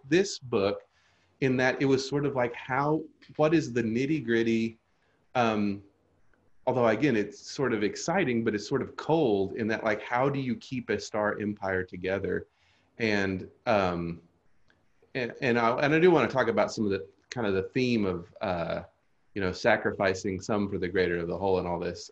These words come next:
uh, a little bit later. But that was what was interesting to me, is that this is sort of a, um, a very, uh, rational look at, you know, this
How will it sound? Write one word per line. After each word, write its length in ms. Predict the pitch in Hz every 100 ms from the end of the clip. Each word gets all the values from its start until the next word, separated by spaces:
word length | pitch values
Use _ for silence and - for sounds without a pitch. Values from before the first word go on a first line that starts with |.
| -
uh, 40 | 107
a 80 |
little 200 | 90 95
bit 160 | 87 -
later. 320 | 92 98 90
But 300 | 87 90 - - -
that 100 | 185
was 140 | 240 196
what 100 | 156
was 100 | 127
interesting 480 | 127 117 - 104 95
to 100 | 104
me, 180 | 117
is 120 | 98 92
that 180 | 101
this 220 | 113 110 120
is 160 | 110
sort 180 | 123 117
of 140 | 110
a, 400 | 107 101 98 101 -
um, 420 | 110 92 87 87 - _ _ _ _ _ _ - - _ _ _ -
a 80 | 107
very, 880 | 107 110 113 120 113 110 104 101 - - _ - - - - - - - -
uh, 60 | 85
rational 640 | 92 107 117 - 104 95
look 300 | 104 104 - -
at, 180 | 95 - - - _ - - -
you 160 | -
know, 120 | 113
this 220 | 90 90